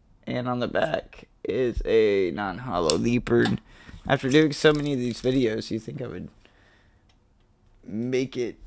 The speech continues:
easier on myself. Sure. Let's, uh, do another one. Last pack.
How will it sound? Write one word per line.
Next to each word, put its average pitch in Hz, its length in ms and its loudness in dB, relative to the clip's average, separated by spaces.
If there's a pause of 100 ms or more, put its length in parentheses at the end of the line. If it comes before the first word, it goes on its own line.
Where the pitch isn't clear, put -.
(360)
easier 107 460 -4
on 67 160 -12
myself. 71 600 -16
Sure. - 220 -8 (1000)
Let's, 127 240 0
uh, 107 460 4 (1600)
do 131 120 -2
another 196 280 -2
one. 160 240 -2 (280)
Last - 260 -8
pack. 190 360 2